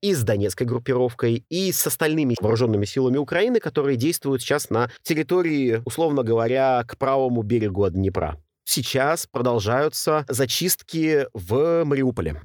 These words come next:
В данный момент Мариуполь занимает полк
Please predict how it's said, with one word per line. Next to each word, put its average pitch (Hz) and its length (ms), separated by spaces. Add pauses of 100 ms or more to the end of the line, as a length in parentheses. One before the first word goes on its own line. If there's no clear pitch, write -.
В 101 140
данный 190 260
момент 202 460 (120)
Мариуполь 160 460
занимает 127 540
полк 147 260